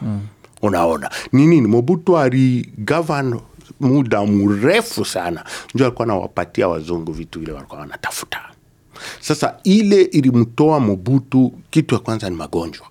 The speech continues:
Speaker 2: Mobutu alikuwa mgonjwa sana na kukuwe na nguvu tena ya kuendelea kutumika. Ndio pale uliona wa,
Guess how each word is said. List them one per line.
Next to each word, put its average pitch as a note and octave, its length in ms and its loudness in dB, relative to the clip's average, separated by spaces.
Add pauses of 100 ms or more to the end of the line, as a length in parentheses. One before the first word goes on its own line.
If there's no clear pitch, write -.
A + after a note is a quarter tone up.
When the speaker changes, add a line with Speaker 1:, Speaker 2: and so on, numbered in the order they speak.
(200)
Speaker 2:
Mobutu G2+ 400 -2
alikuwa - 200 -4
mgonjwa G2 520 -2
sana G2 380 -2
na F2+ 140 -2
kukuwe G2 300 -4
na E2 140 -4
nguvu E2 260 -6
tena D#2+ 220 -8
ya D2 60 -10
kuendelea C#2+ 580 -12
kutumika. - 640 -16 (320)
Ndio G2 120 -2
pale G#2+ 220 0
uliona F#2+ 640 2 (240)
wa, F#2 380 -2